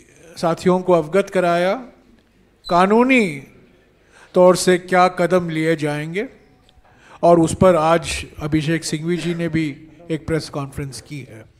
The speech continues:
तो दो घंटे के लिए कानूनी प्रक्रिया पर नहीं, बल्कि संगठन की ओर से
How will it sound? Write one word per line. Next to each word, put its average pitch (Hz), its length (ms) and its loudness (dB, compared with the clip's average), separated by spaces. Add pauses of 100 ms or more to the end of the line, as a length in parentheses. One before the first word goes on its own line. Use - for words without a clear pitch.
(580)
तो 214 80 2
दो 214 240 6
घंटे 240 340 -2
के 233 160 -6
लिए 233 260 -2
कानूनी 247 840 0
प्रक्रिया 180 720 -4
पर 175 240 -4
नहीं, 151 460 -12 (540)
बल्कि 175 480 -6
संगठन 220 680 -4
की 233 140 -10
ओर 170 280 -4
से 202 320 -10